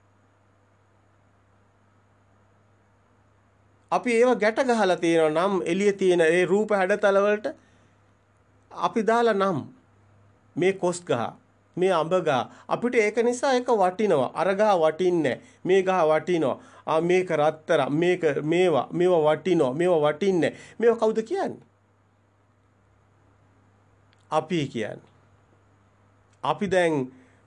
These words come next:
මත් වෙනවා හිත ඇතුලෙන් මේ වටිනාකම් ගොඩක් එක්ක ඉන්නවා. අපිට මේකේ අපි ජීවත් වෙනවද, අපි ඉන්නවද, මේ මො-, මොකද්ද වෙලා තියෙන්නේ? අපි මනෝමය ලෝකයක ජීවත් වෙනවා.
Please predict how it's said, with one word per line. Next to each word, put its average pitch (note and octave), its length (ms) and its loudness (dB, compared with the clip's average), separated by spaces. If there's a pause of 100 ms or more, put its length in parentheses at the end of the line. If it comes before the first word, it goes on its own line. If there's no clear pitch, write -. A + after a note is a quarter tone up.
මත් D3 240 -2 (160)
වෙනවා F3+ 360 2
හිත D#3+ 240 -8
ඇතුලෙන් E3+ 560 0 (520)
මේ D#3+ 200 -2
වටිනාකම් E3 800 -2
ගොඩක් D3+ 340 -2
එක්ක D3 240 -6
ඉන්නවා. B2+ 400 -4 (3250)
අපිට G#3 380 -2
මේකේ F3+ 480 0 (380)
අපි F3+ 320 -4
ජීවත් G#3 560 -2
වෙනවද, F#3+ 400 0 (140)
අපි D#3 320 -2 (360)
ඉන්නවද, G3 640 2
මේ F3 180 2
මො-, E3 260 -4
මොකද්ද F#3 400 -4
වෙලා G3+ 360 2
තියෙන්නේ? F#3+ 300 0
අපි F3+ 160 -2
මනෝමය G3+ 600 0
ලෝකයක F3+ 360 -2
ජීවත් D3 440 -2
වෙනවා. C3+ 240 -4